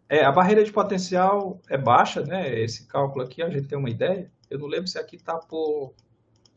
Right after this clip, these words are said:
se tá levando em consideração o tamanho da cadeia, mas a barreira não é tão grande, mas ela existe, sim, e o, é, assim,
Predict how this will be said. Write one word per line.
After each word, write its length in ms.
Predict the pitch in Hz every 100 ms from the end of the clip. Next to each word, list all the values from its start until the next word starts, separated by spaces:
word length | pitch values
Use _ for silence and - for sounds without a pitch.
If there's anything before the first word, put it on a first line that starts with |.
| _
se 180 | - -
tá 100 | 131
levando 360 | 131 - 135
em 40 | 127
consideração 680 | 131 135 127 117 110 143
o 40 | 143
tamanho 420 | 139 127 120 120
da 120 | 120
cadeia, 600 | - 117 127 165 175 127 - _ _ _ _ _ _ _ _ _ _
mas 240 | - 139 160
a 60 |
barreira 400 | 170 160 143 175
não 220 | 170 185 165
é 60 |
tão 320 | 156 147 139
grande, 460 | 120 120 139 185 - _ _ _ _ _ _ _ _ _ -
mas 240 | 135 139
ela 180 | 143 143
existe, 480 | 127 113 156 190 131
sim, 480 | - 143 185 214 - _ -
e 140 | 123
o, 460 | 127 123 117 113 - _ _ _ _ _
é, 220 | 139 139 -
assim, 440 | 143 147 139 110